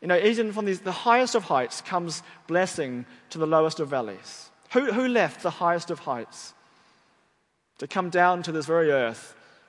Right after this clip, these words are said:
to bring life, to bring blessing to all? The God who we're thinking about this morning in Philippians, you know, the God who humbled himself, made himself like a servant, came even obedient to death, it says.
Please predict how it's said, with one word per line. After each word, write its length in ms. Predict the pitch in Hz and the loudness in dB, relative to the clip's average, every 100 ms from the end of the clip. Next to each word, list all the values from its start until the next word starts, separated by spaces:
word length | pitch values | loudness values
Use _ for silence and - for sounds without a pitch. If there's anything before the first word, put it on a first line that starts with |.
| _ - | _ -8
to 80 | 151 | -2
bring 240 | 170 165 | -2 2
life, 320 | 160 147 135 | 2 2 0
to 80 | 143 | -6
bring 160 | 160 147 | -8 -2
blessing 480 | 156 147 - 123 | 0 0 -4 -12
to 140 | 120 135 | -10 -6
all? 260 | 120 95 - _ _ _ _ _ _ _ _ _ _ _ _ _ _ _ _ _ _ _ | -4 -6 -12 _ _ _ _ _ _ _ _ _ _ _ _ _ _ _ _ _ _ _
The 80 | 170 | -2
God 320 | 214 220 233 | 6 6 6
who 80 | 196 | 4
we're 80 | 175 | 2
thinking 220 | 226 202 | 0 0
about 160 | 190 165 | -2 -2
this 180 | - | -4
morning 280 | 190 196 165 | 0 2 2
in 100 | 151 | -2
Philippians, 760 | 147 165 165 127 107 - - - _ _ _ _ | -2 -2 0 -6 -10 -14 -18 -20 _ _ _ _
you 60 | |
know, 60 | 165 | -8
the 80 | 165 | 2
God 240 | 185 190 | 6 6
who 80 | 190 | 4
humbled 420 | 165 240 233 208 | -2 -2 0 -2
himself, 640 | 180 156 143 110 - - - _ _ - | -4 -4 -2 -4 -6 -18 -20 _ _ -2
made 180 | 175 214 | 0 2
himself 360 | 190 196 180 | 0 0 0
like 100 | 180 | -2
a 60 | 165 | -6
servant, 500 | - 185 175 135 - | 0 2 2 -2 -6
came 220 | 185 190 | -6 -2
even 160 | 196 196 | -2 -4
obedient 480 | 160 208 208 165 | -4 -4 -4 -8
to 100 | 165 | -10
death, 340 | 147 170 165 - | -6 -4 -4 -10
it 120 | 139 | -16
says. 420 | 127 107 101 - | -14 -14 -16 -20